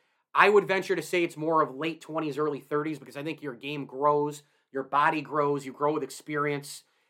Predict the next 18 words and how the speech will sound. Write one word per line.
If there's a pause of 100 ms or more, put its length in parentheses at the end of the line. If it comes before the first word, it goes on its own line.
I
think
it's
more
of,
like,
mid
to
upper
twenties,
I
guess,
if
I
had
to
pick
one.